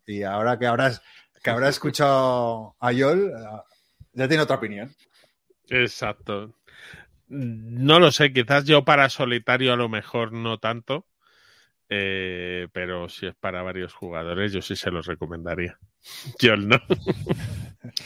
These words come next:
Speaker 1: Bueno, sí tiene para com-, para comparar. ¿No?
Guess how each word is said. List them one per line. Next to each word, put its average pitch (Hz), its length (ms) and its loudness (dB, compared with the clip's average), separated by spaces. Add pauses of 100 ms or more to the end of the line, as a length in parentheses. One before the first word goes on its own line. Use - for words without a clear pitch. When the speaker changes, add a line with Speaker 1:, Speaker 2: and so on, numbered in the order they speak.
(520)
Speaker 1:
Bueno, 104 180 -2
sí 110 120 -10
tiene 113 240 0
para 101 300 -2
com-, 95 180 -8 (160)
para 92 320 -10
comparar. 90 400 -10
¿No? - 220 -20